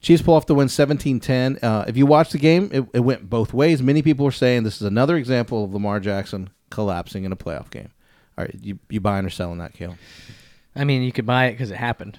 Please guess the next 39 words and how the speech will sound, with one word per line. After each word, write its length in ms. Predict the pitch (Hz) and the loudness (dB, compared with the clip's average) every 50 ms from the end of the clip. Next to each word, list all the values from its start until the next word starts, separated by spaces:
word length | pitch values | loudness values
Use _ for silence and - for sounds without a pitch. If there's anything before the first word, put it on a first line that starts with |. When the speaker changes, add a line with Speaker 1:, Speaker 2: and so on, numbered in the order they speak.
| _ _ | _ _
Speaker 2:
But 120 | - 101 117 | -10 -8 -4
Speaker 1:
Well, 260 | 123 120 107 101 104 107 - _ _ _ - | -2 -2 -2 -2 -4 -8 -14 _ _ _ -4
Speaker 2:
I 40 | 139 | -2
think 140 | 131 165 156 | -2 0 2
there's 160 | 143 139 127 | 0 0 2
more 160 | 139 139 127 113 | 2 0 0 0
factors 440 | - 135 123 117 - - 127 - - | 0 0 0 0 -2 -4 -6 -6 -4
to 180 | - 139 131 | 0 2 2
it. 120 | 127 127 175 160 | 2 0 0 -4
Uh, 120 | 131 117 | -4 -4
Speaker 1:
<clears throat> 0 | |
Speaker 2:
Mark 260 | 110 123 147 139 - | 0 0 0 0 2
Andrews 300 | 147 139 131 123 135 123 | 0 0 0 -2 -2 -2
coming 200 | - 139 135 127 | -2 -2 -2 0
back 280 | 120 123 123 123 - - | 2 2 0 0 -2 -4
from 80 | 135 123 | -8 -8
his 100 | 107 - | -6 -4
first 240 | - 127 120 - | -4 -4 -4 -2
game 260 | - 127 120 117 110 107 | -4 -2 -2 -2 -2 -2
back 200 | 113 113 113 - | -2 -4 -4 -6
since 160 | - 120 110 | -8 -12 -10
his 100 | 107 110 | -10 -8
injury. 420 | 113 120 113 113 113 113 110 107 - _ _ _ _ _ _ _ _ _ _ _ _ _ _ _ _ _ _ _ - _ _ | -8 -6 -4 -2 -2 -2 -4 -6 -10 _ _ _ _ _ _ _ _ _ _ _ _ _ _ _ _ _ _ _ -20 _ _
Where 220 | 113 110 117 113 | -6 -4 -2 0
was 180 | 113 117 113 95 | 0 0 -2 -2
he? 80 | 92 98 | -6 -14
He 180 | - - 120 | -10 -8 -4
didn't 140 | 117 120 117 | -4 -2 -2
do 60 | 113 113 | 0 2
Speaker 1:
Yeah. 60 | 117 | 2
Speaker 2:
anything 260 | 123 123 123 123 120 | 2 2 2 2 2
in 60 | 120 120 | 0 -2
this 140 | 113 - | -4 -4
<laughs> 0 | |
game. 300 | - - 143 165 147 131 - | -2 -2 -2 -2 -2 -4 -6
Speaker 1:
Yeah. 180 | 104 113 117 107 - _ - | -6 -6 -6 -8 -10 _ -2
Speaker 2:
Um, 380 | 123 127 127 127 123 123 - - | 0 2 2 2 2 0 -4 -4
run 260 | 135 139 151 165 165 | -2 0 0 2 2
game 420 | 156 156 156 151 151 147 143 - | 2 2 4 2 2 0 -2 -4